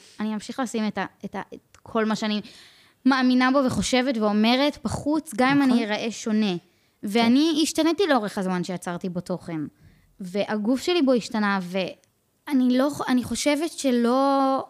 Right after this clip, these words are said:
Speaker 1: אני, אני מאוד מסכימה ומעריכה את ה-, את המין אמרה כזו, כאילו, את, את מותר לך להשתנות, כאילו, גם, גם, גם לדעות שלך, גם לתחושות שלך.
Speaker 2: לגמרי.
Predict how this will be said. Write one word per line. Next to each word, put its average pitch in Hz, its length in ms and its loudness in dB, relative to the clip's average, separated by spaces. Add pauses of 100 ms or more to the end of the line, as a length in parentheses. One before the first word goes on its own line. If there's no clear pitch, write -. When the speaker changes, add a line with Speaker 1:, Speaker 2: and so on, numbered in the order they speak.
(140)
Speaker 1:
אני, 226 140 -2 (140)
אני 214 280 -2 (360)
מאוד 247 680 -2 (920)
מסכימה 202 580 -2
ומעריכה 180 680 -4
את 175 120 -8
ה-, 180 160 -8
את 175 120 -10
המין 185 240 -2
אמרה 185 280 -2
כזו, 190 320 -8
כאילו, 185 220 -8
את, - 200 -14 (140)
את - 120 -18
מותר 190 400 -4
לך 214 120 -10
להשתנות, 190 480 -6
כאילו, 190 180 -8
גם, 185 180 -6 (280)
גם, 196 280 -6 (340)
גם 208 120 -4
לדעות 202 400 -2
שלך, - 320 -2
גם 190 120 -4
לתחושות - 520 -4
שלך. - 380 -10 (220)
Speaker 2:
לגמרי. 143 500 -10